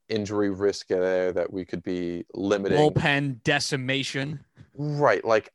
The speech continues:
Speaker 1: I can understand why you would want to do that, sure. But, uh, all right, I don't wanna start talking about these kind of rule changes 'cause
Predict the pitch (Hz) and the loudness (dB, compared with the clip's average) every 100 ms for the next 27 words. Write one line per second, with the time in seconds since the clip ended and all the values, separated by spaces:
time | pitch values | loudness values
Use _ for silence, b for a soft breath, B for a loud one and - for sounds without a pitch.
0 | - 123 123 - - - 127 127 120 - | -2 -2 0 -4 -6 -4 -2 -2 -2 -4
1 | 117 107 101 87 95 98 101 92 90 92 | -2 -2 -2 -2 0 0 -2 -6 -4 -6
2 | - - 82 82 - 52 - - - 107 | -8 -12 -10 -8 -6 -8 -10 -18 -12 -10
3 | - - _ _ _ _ _ _ _ _ | -10 -12 _ _ _ _ _ _ _ _
4 | _ _ 98 95 _ _ - - - - | _ _ -4 -4 _ _ -12 -10 -10 -14
5 | B B - 82 82 95 101 98 90 - | B B -6 -4 0 0 2 0 -4 -2
6 | 85 - _ _ 90 90 - 85 90 - | -4 -4 _ _ -2 -2 -6 -10 -10 -12
7 | _ - - - - - - - - - | _ -20 -14 -14 -12 -14 -12 -12 -10 -12
8 | - - - 90 - | -12 -14 -12 -14 -14